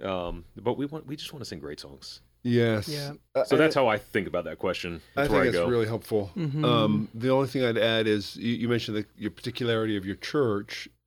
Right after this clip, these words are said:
Speaker 2: and, and what's happening. Also the particularity of the gathering,
Speaker 1: Mm-hmm.
Speaker 2: like that
Speaker 1: Yeah.
Speaker 2: particular meeting. We're, we're n-, hopefully not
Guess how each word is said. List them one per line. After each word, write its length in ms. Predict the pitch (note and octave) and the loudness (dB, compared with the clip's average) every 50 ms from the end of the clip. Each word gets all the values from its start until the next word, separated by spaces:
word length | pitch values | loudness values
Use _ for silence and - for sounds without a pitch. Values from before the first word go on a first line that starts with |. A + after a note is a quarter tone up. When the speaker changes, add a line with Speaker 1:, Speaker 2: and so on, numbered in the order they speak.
| _ | _
Speaker 2:
and, 360 | G#2+ G#2 G2+ G2+ G2+ G2 G2+ - | -2 -2 0 0 -2 -2 -4 -4
and 200 | - G2 G2 G2 | -4 -4 -2 -2
what's 160 | G#2 G#2+ - | -2 -4 -4
happening. 540 | - - A#2+ G#2+ G#2+ - G#2+ G2+ G2 G2 G2 - _ _ _ _ _ - | -4 -4 -4 -4 -4 -4 -4 -4 -4 -4 -6 -10 _ _ _ _ _ -12
Also 160 | G#3 - G#3 | -10 -8 -6
the 80 | E3 B2+ | -8 -8
particularity 720 | A2+ A#2 D3 C#3 - - C3 A#2+ A#2+ A#2+ A#2 A2 A2 - | -6 -8 -8 -8 -4 2 4 4 6 6 4 2 0 2
of 400 | - G#2+ G#2+ G2 F#2 F2+ - - _ _ | 2 2 2 0 -2 -8 -16 -20 _ _
the 340 | - E2+ E2+ F#2+ F#2 G2+ G2 | -20 -18 -14 -4 -2 -2 -2
gathering, 720 | F2+ E2 G2 G2 F#2 F#2+ G2 G2 F2+ F2 D2+ C#2 E2 D#2+ | -2 -2 -2 -2 -2 -2 -4 -4 -4 -6 -6 -6 -6 -8
Speaker 1:
Mm-hmm. 160 | D#2+ D#2 E2 F#2+ | -8 -6 -4 -4
Speaker 2:
like 200 | G2 F#2+ F#2 F#2+ | -4 -4 -4 -4
that 160 | F#2+ - F2 | -4 -2 -2
Speaker 1:
Yeah. 80 | F2 D#2+ | -2 -2
Speaker 2:
particular 640 | A2+ G#2+ - - - C#3+ - - - B2 A2 G#2+ G2+ | -4 -6 -6 -2 -2 -2 -2 -2 -2 -2 -2 -2 -2
meeting. 720 | G2 G#2 A#2 B2 B2+ C3+ C3+ A#2 G#2+ G2 - G#1 G1+ - - _ _ _ _ _ _ _ _ _ _ _ _ | -2 -2 -2 -2 -2 -2 -2 -2 -2 -2 -4 -6 -10 -14 -16 _ _ _ _ _ _ _ _ _ _ _ _
We're, 400 | B2 B2+ C#3 D#3+ F3+ G3+ G3+ - - _ _ _ - | -2 0 2 2 2 2 0 -4 -8 _ _ _ -8
we're 220 | A#2 C#3 D#3+ F3+ | -2 0 2 2
n-, 160 | G3 F#3+ F3+ | 2 2 -2
hopefully 560 | - B2+ - B3 D4+ D4 - - D#3+ D#3 C#3 | -4 -2 -2 -2 -2 -2 -2 0 2 2 2
not 320 | B2+ C3 C#3+ D#3 D#3 - | 4 4 4 2 2 0